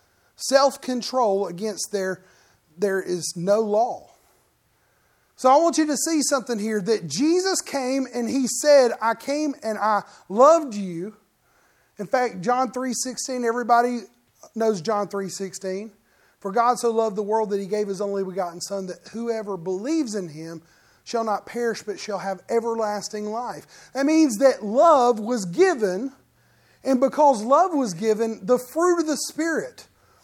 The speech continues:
walking by the Spirit, means that I already have joy on the inside of me through the Spirit. Now, you may say to yourself,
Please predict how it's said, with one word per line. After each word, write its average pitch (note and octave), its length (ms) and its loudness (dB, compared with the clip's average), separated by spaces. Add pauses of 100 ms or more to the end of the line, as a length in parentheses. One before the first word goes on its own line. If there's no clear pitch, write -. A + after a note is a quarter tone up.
(380)
walking E4 560 6
by A#3+ 220 6
the G3+ 140 -2
Spirit, D#3+ 640 -6 (280)
means D#4 360 6
that C#4 200 4
I C4+ 80 4
already D#4 380 6
have A#3+ 300 0
joy G#3+ 480 0
on G#3+ 120 -4
the A3+ 160 -2
inside A3+ 480 0
of F3+ 120 -6
me F3+ 180 -4
through G3 180 -2
the F#3 100 -8
Spirit. - 640 -10 (1300)
Now, A#3 80 0
you D4 160 4
may F#4 220 6
say F#4 300 0
to D4+ 60 0
yourself, A3+ 480 2